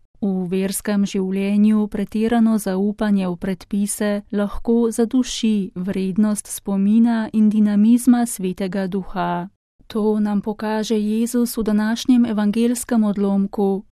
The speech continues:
Pismoukom in farizejem, ki ga hočejo utišati,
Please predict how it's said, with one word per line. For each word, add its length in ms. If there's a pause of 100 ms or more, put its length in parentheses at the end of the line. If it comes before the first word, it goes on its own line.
(100)
Pismoukom 760
in 160
farizejem, 880
ki 120
ga 180
hočejo 640
utišati, 880